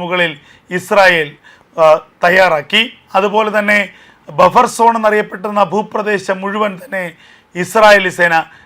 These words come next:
കൈക്കലാക്കുകയും ചെയ്തു. അന്താരാഷ്ട്ര നിയമങ്ങളെ കാറ്റിൽ പറത്തിയായിരുന്നു ഈ നടപടിയെന്ന് സിറിയയും ഇറാനും അടക്കമുള്ള ഇസ്ലാമിക രാഷ്ട്രങ്ങൾ അന്ന് പരാതിപ്പെട്ടു. എന്നാൽ ഇതിനൊന്നും ചെവി കൊടുക്കാൻ അന്ന് ഇസ്രായേലി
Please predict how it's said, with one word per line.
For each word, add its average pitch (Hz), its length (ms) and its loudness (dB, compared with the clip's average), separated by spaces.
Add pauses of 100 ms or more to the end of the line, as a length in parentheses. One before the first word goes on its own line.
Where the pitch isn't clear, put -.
(180)
കൈക്കലാക്കുകയും 170 800 -2 (100)
ചെയ്തു. 180 240 -2 (560)
അന്താരാഷ്ട്ര 226 640 4 (320)
നിയമങ്ങളെ 226 580 0 (140)
കാറ്റിൽ 208 360 2
പറത്തിയായിരുന്നു 208 600 0 (460)
ഈ 196 40 -2 (140)
നടപടിയെന്ന് 196 640 2 (400)
സിറിയയും 196 560 0 (380)
ഇറാനും 214 380 2
അടക്കമുള്ള 185 440 -2 (280)
ഇസ്ലാമിക 196 520 0
രാഷ്ട്രങ്ങൾ 175 440 -4 (440)
അന്ന് 175 200 0
പരാതിപ്പെട്ടു. 170 540 0 (440)
എന്നാൽ 226 260 2
ഇതിനൊന്നും 247 400 -4
ചെവി 226 240 -2
കൊടുക്കാൻ 220 380 2
അന്ന് 208 200 0 (500)
ഇസ്രായേലി 208 440 2